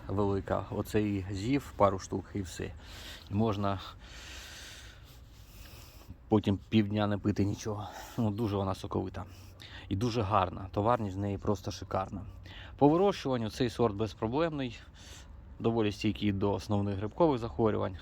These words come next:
Там потребує трохи обробок від, е, шкідників. Ну і в принципі можна отримати ось отакий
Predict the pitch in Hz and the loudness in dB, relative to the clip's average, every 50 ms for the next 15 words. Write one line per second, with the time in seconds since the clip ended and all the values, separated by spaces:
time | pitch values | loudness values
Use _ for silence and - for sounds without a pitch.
0 | - - - 98 87 - 101 - - 104 104 107 113 110 104 95 - - 104 101 | -8 -6 -4 -4 0 0 -2 0 0 0 0 0 0 0 0 0 0 2 0 0
1 | 98 - - - - 101 98 101 104 101 98 98 95 95 95 98 95 90 - - | 0 -2 -4 -2 -2 -2 0 0 -2 -2 -2 -2 -4 -4 -4 -4 -6 -6 -8 -14
2 | - - - - - - - - - - - - - - - - 98 50 50 50 | -16 -16 -16 -16 -14 -14 -16 -16 -16 -16 -16 -16 -10 -6 -4 -4 -2 -2 -2 -2
3 | - 50 50 101 95 - - - - - - - - - - - - - - - | -4 -4 -4 -6 -8 -10 -14 -16 -16 -16 -16 -16 -16 -16 -16 -16 -16 -16 -8 -8
4 | - - - 107 104 110 113 - - 151 143 - - - - 190 175 113 - - | -4 -2 0 0 0 0 -2 0 0 0 0 0 -4 -6 -4 -2 -2 -4 -4 -2
5 | - 127 117 - - 98 104 104 107 107 98 90 98 98 98 - 117 120 107 98 | 0 0 0 0 -2 -2 0 0 2 0 0 0 -2 -2 0 0 0 0 0 0
6 | - - 98 98 90 - - - 98 - - 113 110 101 - | -2 -2 -2 -2 -2 -4 -4 -4 -4 -2 0 0 0 0 -2